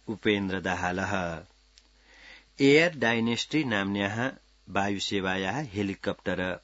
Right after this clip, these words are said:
याने दुर्घटिते सति पञ्चजनाः मृताः सन्ति।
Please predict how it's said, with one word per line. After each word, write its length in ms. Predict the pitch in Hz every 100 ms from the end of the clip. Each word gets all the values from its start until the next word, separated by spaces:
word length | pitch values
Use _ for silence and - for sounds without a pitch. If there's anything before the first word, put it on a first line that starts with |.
| _ _ -
याने 440 | 98 95 98 95 92
दुर्घटिते 760 | 95 110 98 98 - 85 95
सति 400 | 87 98 - 110 -
पञ्चजनाः 680 | 104 98 87 87 92 90 90
मृताः 480 | 92 95 - 92 87
सन्ति। 640 | - 87 87 117 101 76